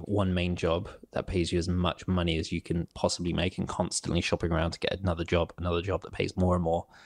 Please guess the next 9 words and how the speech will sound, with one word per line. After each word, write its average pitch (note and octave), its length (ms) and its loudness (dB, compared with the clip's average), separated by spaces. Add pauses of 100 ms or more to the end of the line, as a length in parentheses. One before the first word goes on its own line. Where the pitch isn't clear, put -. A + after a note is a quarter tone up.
(460)
um, E2+ 240 2
you E2+ 180 0
need E2+ 200 2
to - 60 -6
be D#2+ 120 -2
doing E2 340 2
something E2 720 0
that's - 220 -2
not, F2 800 2